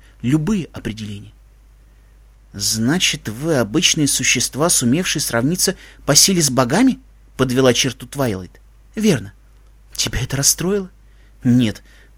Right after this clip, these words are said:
просто кто мы для вас? Лабораторные животные или непослушные, но все равно любимые дети?» «Разумеется, второе. Единственной ценностью во Вселенной является разум, а раз так,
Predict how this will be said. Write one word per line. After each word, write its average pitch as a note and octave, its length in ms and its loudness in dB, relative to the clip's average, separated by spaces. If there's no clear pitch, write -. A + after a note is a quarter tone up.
просто A#2 580 -4
кто - 280 4
мы F#3 120 6
для A#2 140 -2
вас? - 280 -6
Лабораторные C3+ 720 2
животные C#3+ 600 0
или E3+ 160 4
непослушные, E3+ 760 2
но F3 120 0
все F#3 280 4
равно F3+ 320 2
любимые F#3+ 440 2
дети?» A3 340 0
«Разумеется, F3 600 4
второе. G#2+ 420 -8
Единственной F3 640 2
ценностью G3 500 0
во F3 40 -2
Вселенной G3+ 500 2
является G#3 420 2
разум, D#3+ 340 -2
а B2+ 100 0
раз D3 160 4
так, - 260 -2